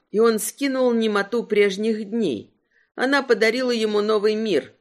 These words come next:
полный кисловато-терпких ароматов и песни вырезанных сердец, сложенных на серебряном блюде. Это будет особенным, но пока пусть поёт о любви и предательстве.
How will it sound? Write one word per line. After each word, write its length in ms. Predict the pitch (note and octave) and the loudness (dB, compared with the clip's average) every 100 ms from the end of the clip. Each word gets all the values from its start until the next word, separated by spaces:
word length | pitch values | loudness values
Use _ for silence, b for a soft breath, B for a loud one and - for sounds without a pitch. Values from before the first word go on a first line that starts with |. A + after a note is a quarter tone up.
| _ | _
полный 420 | D#4 D4+ C4 B3+ | -2 0 0 -2
кисловато-терпких 1200 | B3 A#3+ A#3 A#3+ A#3+ B3+ B3 A#3+ A#3 G3+ - A3+ B3 | -2 -4 0 0 2 0 -2 0 -2 -2 -6 -4 0
ароматов 640 | A#3+ C4 A#3 C3 - A#2+ _ _ _ _ _ - | 0 0 -2 -4 -8 -16 _ _ _ _ _ -8
и 140 | C4 | -6
песни 480 | B3+ C#4 C#4 - B3 | -2 -2 -2 -2 -2
вырезанных 680 | G#3+ A#3+ A3+ G#3 A3 G#3+ G#3+ | 0 2 2 2 2 0 -2
сердец, 720 | - G#3+ F#3+ D#3+ A#2+ - - | 0 0 2 0 -2 -4 -14
сложенных 640 | - G#3 G3+ G3 F#3+ F3+ F#3+ | -6 0 2 2 0 -4 -4
на 80 | F3+ | -4
серебряном 720 | - F3+ D3 E3 F3 F3+ G3+ | 0 2 4 4 4 2 -2
блюде. 540 | G#3+ G#3 C3+ - G#2+ _ _ _ _ _ _ - | -2 -2 -4 -8 -14 _ _ _ _ _ _ 2
Это 500 | A3 A3+ - B3+ B3+ | 4 2 0 -2 -2
будет 500 | G#3+ F3+ F3+ F#3+ A3+ | -2 -4 -2 -2 -2
особенным, 1000 | A3+ - A#3+ A3 D3+ C#3 B2+ A#2+ A2 _ _ _ - | -4 0 2 2 0 -4 -6 -8 -10 _ _ _ -4
но 180 | C4+ C4+ | -2 0
пока 400 | B3+ B3 C4 B3 | 0 0 0 2
пусть 380 | G#3 F#3+ - | 0 -4 -6
поёт 580 | - F#3+ C#3 A2+ - _ _ _ _ | -2 -2 0 -4 -6 _ _ _ _
о 80 | - | -4
любви 680 | C#4 C#4+ B3 D3 C#3+ B2+ _ _ | -2 -2 -6 -10 -10 -10 _ _
и 120 | - G#3+ | -6 -4
предательстве. 1000 | A#3+ B3 A#3 E3 C#3+ B2+ - - A2+ | -2 2 2 2 0 -4 -8 -10 -12